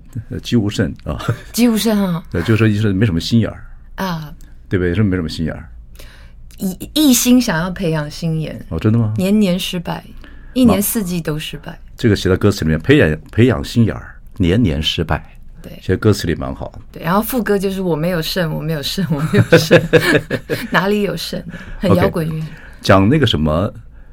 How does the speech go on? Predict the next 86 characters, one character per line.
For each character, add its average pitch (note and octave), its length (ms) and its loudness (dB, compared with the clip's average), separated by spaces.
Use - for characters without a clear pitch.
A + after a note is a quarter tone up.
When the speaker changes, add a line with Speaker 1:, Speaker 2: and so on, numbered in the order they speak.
Speaker 1:
讲 F2+ 260 4
我 F#2+ 100 2
刚 B2 140 -4
刚 C#3 160 2
看 B2 160 2
你 - 20 4
进 A2+ 160 0
来， G2 60 4
我 D#2 80 2
就 D#2+ 60 0
跟 E2+ 100 0
你 D#2+ 60 0
讲 D2 100 -2
说， E2+ 160 -2
你 D#2 60 -4
算 G2 160 2
不 F#2 100 -8
错， F2 240 -2
你 D2 100 -2
运 A2 80 4
气 - 160 -4
很 C#2+ 220 -6
好， - 320 -12
Speaker 2:
嗯， F3 80 -4
Speaker 1:
算 A2+ 120 4
是 F2+ 260 -2
这 F#2+ 80 -8
个 G2 100 -12
Speaker 2:
幸 B3+ 340 0
运 G#3+ 220 0
的 E3+ 80 -2
叛 D#3 60 -4
逆。 - 20 -2
Speaker 1:
幸 E3+ 300 6
运 A2+ 240 8
的 D2+ 160 2
叛 F2+ 260 2
逆 D#2 140 0
者 - 200 -8
Speaker 2:
叛 D#2+ 140 -6
逆 - 20 0
者。 D#2 80 -2
Speaker 1:
啊， D2+ 60 -6
就 E2+ 80 -6
是 F2 100 -2
你， E2+ 140 -2
所 A#2+ 120 -2
以 A#2 60 4
一 C#3 80 4
路 C#3 100 2
来， G2+ 200 4
我 - 80 0
看 C#3+ 180 4
你 G2 80 2
家 B2 240 6
人 G2 240 6
啊， G2+ 120 4
各 A2 120 0
方 A2 140 2
面 G2 80 2
来 F#2 100 2
讲 C#2+ 240 -2
啊， D2+ 80 -4
还 G2 160 -2
有 E2 220 0
上 G2+ 200 -2
节 E2 180 0
目 F#2+ 200 0
啊， D#2+ 160 -2
各 F#2+ 120 -4
方 G2+ 100 -2
面 F#2 80 -2
人 F#2 100 -4
家 A2+ 60 -2
对 A#2 160 0
你 D#2+ 100 0
很 C#2 280 -6
nice， G2 540 0
Speaker 2:
嗯。 D#3 460 0
Speaker 1:
很 - 220 -4
nice， G#2+ 240 2
而 C3+ 100 4
且 - 20 -6
喜 - 300 -4
欢 B2+ 240 2
你， A2+ 240 2